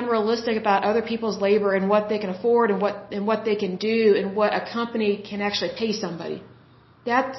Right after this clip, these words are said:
that's where I get concerned with that. So then it talks about their fiftieth, um, anniversary gala. I don't really care to go into that. It was in nineteen eighty-six at the New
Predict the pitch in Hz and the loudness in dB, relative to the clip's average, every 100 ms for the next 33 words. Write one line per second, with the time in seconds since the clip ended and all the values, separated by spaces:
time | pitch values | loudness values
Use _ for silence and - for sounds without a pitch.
0 | - 262 262 254 214 220 208 190 185 175 | 2 2 4 2 4 0 -2 -8 -8 -10
1 | 165 - - - - - - - - - | -12 -16 -18 -20 -20 -20 -20 -20 -20 -20
2 | - - 247 330 294 294 285 269 247 240 | -6 0 4 4 4 2 2 0 0 0
3 | 214 214 254 254 247 226 233 208 202 196 | -2 0 0 0 -2 -2 0 0 2 0
4 | 226 220 220 220 233 214 208 208 214 202 | -2 0 0 0 -2 0 2 4 4 4
5 | 202 220 226 196 220 208 202 196 196 196 | 2 0 0 -2 -2 -2 0 0 0 0
6 | 196 196 190 190 - - - - 202 202 | -2 0 0 -2 -8 -18 -18 2 4 4
7 | 214 214 226 240 226 214 220 226 208 208 | 4 2 0 0 -2 -2 -4 0 2 2
8 | 202 196 196 | -2 -4 -2